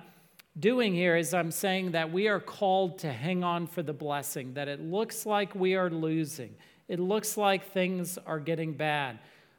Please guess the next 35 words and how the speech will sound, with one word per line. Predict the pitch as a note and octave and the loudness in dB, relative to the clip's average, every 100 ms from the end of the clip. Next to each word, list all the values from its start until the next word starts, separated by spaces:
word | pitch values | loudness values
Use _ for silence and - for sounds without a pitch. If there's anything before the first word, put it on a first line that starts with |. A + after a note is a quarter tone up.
| _ D#3 | _ 0
But | F#3 F3+ | 2 4
we | F#3+ F#3 | 4 4
are | E3+ | 4
called, | - G#3 A3 G#3 | 2 4 4 4
like | G3+ F#3 F3 - | 2 2 2 -6
Jacob | - F3+ F#3+ F#3 E3+ C#3+ | -4 0 0 0 -2 -2
was | D3 E3 E3+ D3+ E3 | 0 2 2 -2 -6
in | D#3+ D3+ | -8 -6
Genesis | - E3 D#3 - D#3+ - | -4 -4 -4 -6 -6 -8
thirty-two, | - E3+ D#3+ D#3 - D#3+ C#3+ | -6 -4 -2 -4 -4 -4 -4
to | C3+ | -6
hang | A#2 D#3+ D#3+ | -4 -4 -4
on | D3+ D3 | -4 -6
for | C#3 D#3 | -8 -8
the | C#3 | -8
blessing, | B2+ C#3 C#3 - C#3 C3 | -6 -4 -4 -6 -8 -4
that | D#3 D3+ | -4 -2
by | E3+ E3+ | -2 -2
virtue | C#3 F3+ B3 - A#3+ B3 A3+ | -2 0 0 -2 -4 -4 -2
of | F3+ D3 | -4 -4
the | D#3 | -6
goodness | B2+ F3+ G#3 G#3 A3+ G#3+ - | -2 0 0 -2 -4 -4 -6
of | - D3 | -8 -8
the | D3 | -6
victory | C#3+ F#3 F#3+ F#3 F3+ | -4 -4 -4 -4 -2
God | E3+ D#3+ E3 | 0 0 0
has | D#3+ - | -2 -4
given | E3+ D#3 | -4 -4
us | D#3 D3 D#3+ | -6 -6 -6
in | C#3+ | -8
Christ, | - D3 C#3 B2 - | -6 -6 -4 -6 -8
we | D#3 G3 | -4 0
would | F#3+ C#3+ | -2 -2
be | E3 | -6
strengthened | - - - E3+ E3+ - C3+ A#2 C#3+ | -6 -10 -6 -4 -4 -6 -14 -16 -20